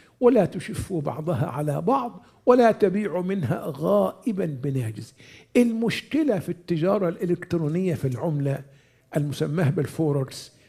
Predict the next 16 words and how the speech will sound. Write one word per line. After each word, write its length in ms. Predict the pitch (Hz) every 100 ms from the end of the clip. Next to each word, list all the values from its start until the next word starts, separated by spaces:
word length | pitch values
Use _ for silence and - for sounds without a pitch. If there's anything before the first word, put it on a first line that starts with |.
| _ _ 160
المشكلة 380 | 160 - 214
فين؟ 520 | 170 156 151 135 120 - _ _ _
في 120 | -
وجود 320 | 147 151 175
الهامش، 800 | 165 - 127 107 131 - - - _ _ _ _ _ _ -
الرافعة 640 | 160 143 175 220 - 175 156
المالية 800 | 143 143 131 139 123 90 - _ _ - _ - _
التي 340 | 208 226 - 220
تعني 440 | 226 269 240 233
أن 240 | 233 220 202
يدفع 480 | 285 294 - 190
المشتري 640 | 196 202 180 - 269 233 202
جزءا 440 | 180 294 226 185
يسيرا 680 | 202 202 202 - 285 247 226
من 240 | 208 208
قيمة 400 | 196 - 247 226